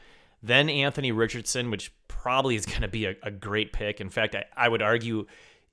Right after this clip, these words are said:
is absolutely a great pick at that spot in the twenty twenty-two Devy draft.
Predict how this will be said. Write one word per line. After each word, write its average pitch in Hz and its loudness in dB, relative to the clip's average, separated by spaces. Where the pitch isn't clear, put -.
is 117 0
absolutely 120 4
a 107 0
great 107 0
pick - -2
at 98 -8
that 95 -2
spot 104 0
in 104 -6
the 90 -4
twenty 110 0
twenty-two 98 4
Devy 131 0
draft. 120 2